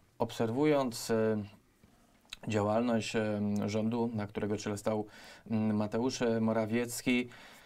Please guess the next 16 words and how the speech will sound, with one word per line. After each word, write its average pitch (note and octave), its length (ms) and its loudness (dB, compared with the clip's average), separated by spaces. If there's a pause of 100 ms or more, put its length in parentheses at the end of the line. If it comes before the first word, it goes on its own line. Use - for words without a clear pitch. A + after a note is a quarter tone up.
(640)
z - 100 -10
pewnością, D3+ 600 6 (200)
e, A#2 640 8
zauważamy, A#2+ 920 4
że, G#2+ 340 2 (300)
mm, G#2+ 260 0
Prawo A2 300 0
i G#2+ 40 -2
Sprawiedliwość, A2+ 600 0
ten A2+ 240 2
rząd A#2 340 0
zwracał A2+ 540 0
uwagę A2+ 480 4
na A2 300 4 (720)
Polskę A#2 300 2
Wschodnią. G#2 360 0